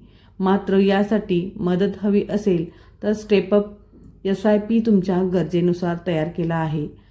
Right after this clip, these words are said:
प्रत्येकासाठी एका वर्षामध्ये एसआयपीच्या रकमेत दहा टक्के वाढ होणे यासाठी आवश्यक नाही. तुम्ही फक्त पाच टक्के वाढ करू शकता. नंबर चार,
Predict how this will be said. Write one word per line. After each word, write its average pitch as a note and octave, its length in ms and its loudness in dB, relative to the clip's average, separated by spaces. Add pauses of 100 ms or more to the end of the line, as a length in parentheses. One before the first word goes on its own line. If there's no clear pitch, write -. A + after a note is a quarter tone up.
(240)
प्रत्येकासाठी G3+ 1000 0
एका G3 300 -2
वर्षामध्ये G3 760 0 (320)
एसआयपीच्या F#3 680 0
रकमेत E3+ 420 -2 (380)
दहा F#3 260 -2
टक्के G3+ 400 0
वाढ F3+ 300 2
होणे E3 400 0 (360)
यासाठी F#3 440 -2
आवश्यक F3 560 -2
नाही. D#3 300 -2 (400)
तुम्ही A3+ 320 4
फक्त G#3 260 -4 (300)
पाच F3+ 320 -4
टक्के F#3 440 -2
वाढ E3 260 0
करू F3 320 -4
शकता. - 380 -8 (840)
नंबर E3 300 2
चार, D3+ 340 -2